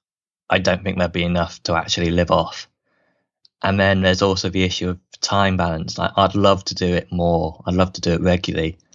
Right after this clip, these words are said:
but I need a job that pays the bills. And at the moment, that's a T V job, which isn't the best one in terms of, uh, free time.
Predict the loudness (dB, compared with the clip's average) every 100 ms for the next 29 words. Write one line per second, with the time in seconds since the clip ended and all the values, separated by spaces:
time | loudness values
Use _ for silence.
0 | _ _ _ _ _ 0 2 2 2 2
1 | 2 0 -2 -6 -6 -6 -6 0 2 2
2 | 0 -4 -4 -2 2 4 4 2 -4 -10
3 | _ _ _ -4 -2 -4 -6 -4 -2 -2
4 | -2 -2 -2 -4 _ _ _ _ _ _
5 | 0 0 0 -6 -12 _ 2 4 2 0
6 | -2 0 0 0 -6 -2 -2 -2 -8 -12
7 | _ _ _ -8 -4 -2 0 0 -4 -2
8 | 0 2 0 -4 0 2 2 0 -4 _
9 | _ _ -4 -2 0 2 2 2 -2